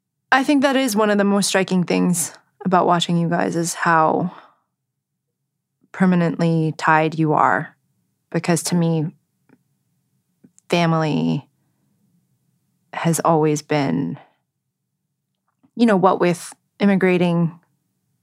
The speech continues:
to the United States and very rarely seeing family back home, and then both of my parents leaving before I was sixteen, you know, it's not, it doesn't,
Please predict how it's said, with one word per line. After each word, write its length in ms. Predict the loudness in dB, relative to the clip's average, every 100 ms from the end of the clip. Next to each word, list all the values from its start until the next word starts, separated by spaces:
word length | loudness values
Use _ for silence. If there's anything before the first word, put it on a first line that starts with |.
| _ -8
to 80 |
the 60 | -4
United 240 | -2 -2 -2
States 420 | 0 2 2 0
and 340 | -2 0 0
very 220 | 0 0
rarely 300 | 0 -2 -2
seeing 240 | -4 -6 -6
family 240 | -6 -6
back 200 | -6 -4
home, 360 | 0 2 2 2
and 80 | 0
then 120 | 0
both 240 | -2 -2
of 140 | -4 -4
my 100 | -4
parents 400 | -2 -2 -2 0
leaving 540 | 0 2 0 -2 -6 _ -20 _ -8
before 300 | -6 0 2
I 100 | 2
was 460 | 0 -2 -4 -8 -10 _ _ -10
sixteen, 920 | -6 -4 0 2 2 2 2 0 -4 _ _ _ _ _ _ _ _ _ _ _ _ _
you 80 | 0
know, 100 | 2
it's 400 | 0 -4 -14 -14 _ _ _ _ _ _ _ _ _ _ _ _ _ _ _ -8
not, 580 | 0 2 2 2 0 -4 _ _ _ _ _ _ _ _ _ _ _ _ _ -4
it 120 | 0
doesn't, 380 | 2 2 0 -4